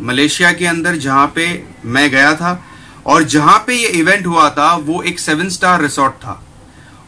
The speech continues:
उस सेवन स्टार resort के अंदर हर चीजें महंगी थी और वही time पे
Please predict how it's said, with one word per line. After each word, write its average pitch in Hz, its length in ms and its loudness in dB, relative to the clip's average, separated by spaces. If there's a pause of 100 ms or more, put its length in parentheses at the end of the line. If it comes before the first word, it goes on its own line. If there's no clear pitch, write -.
उस 269 220 0 (220)
सेवन 208 360 -2
स्टार 220 300 2
resort 180 340 0
के 185 100 -4
अंदर 180 240 -2
हर 226 180 0
चीजें 247 300 -2
महंगी 160 320 2
थी 98 200 -8 (1120)
और 185 180 4
वही 202 260 4
time 208 320 0
पे 190 320 -4